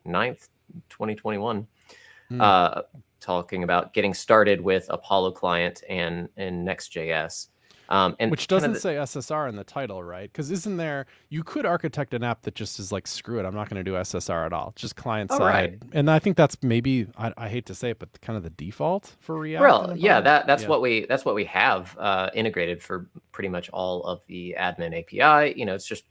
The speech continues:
Speaker 1: fetching the data client side when the, when the page loads, um, and, and everything renders out in React, and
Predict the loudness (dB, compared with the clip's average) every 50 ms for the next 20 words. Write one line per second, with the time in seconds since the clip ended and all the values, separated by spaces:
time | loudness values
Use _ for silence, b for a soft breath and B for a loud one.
0 | _ -2 -2 -2 -2 -2 -4 -4 -2 0 0 0 0 -2 -4 -4 -4 -4 -4 -4
1 | -4 -4 -2 0 0 0 -2 -2 -4 -4 -4 -2 -4 -4 -4 -6 -8 -8 -8 -6
2 | -4 -4 -4 -4 -4 -8 -8 -6 -6 -6 -6 -8 -10 -12 -12 -12 -12 -10 -8 -6
3 | -6 -4 -6 -6 -8 -8 -10 -10 -10 -10 -10 -12 _ _ _ -10 -10 -10 -8 -8
4 | -8 -8 -8 -6 -4 -4 -4 -4 -2 -2 0 0 0 -2 -4 -4 -2 0 0 0
5 | 0 -2 -6 -8 -8 -8 -8 -10